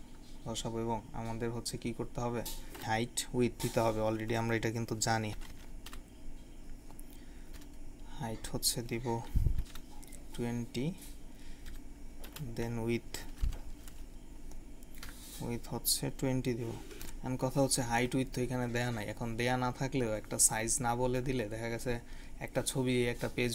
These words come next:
ভরে যাবে, আপনি এই টেবিলটা দেখতে পাবেন না, তো এরকম একটা সমস্যা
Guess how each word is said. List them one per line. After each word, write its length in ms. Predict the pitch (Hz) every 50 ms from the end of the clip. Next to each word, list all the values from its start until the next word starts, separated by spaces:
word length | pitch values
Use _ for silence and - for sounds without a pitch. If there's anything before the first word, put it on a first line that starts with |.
| 123
ভরে 140 | 127 113 107 104
যাবে, 120 | 107 104 107 104
আপনি 120 | - 123 117
এই 40 | 113 113
টেবিলটা 320 | 131 127 123 123 120 - 117 113 110
দেখতে 200 | 120 - - - 110
পাবেন 200 | 107 104 107 104 - -
না, 40 | - - - - - - - - - - - - - - - - - - - - -
তো 60 | - 117 117 110
এরকম 200 | 113 120 127 120 120
একটা 120 | 117 - 117 -
সমস্যা 280 | 127 117 117 - -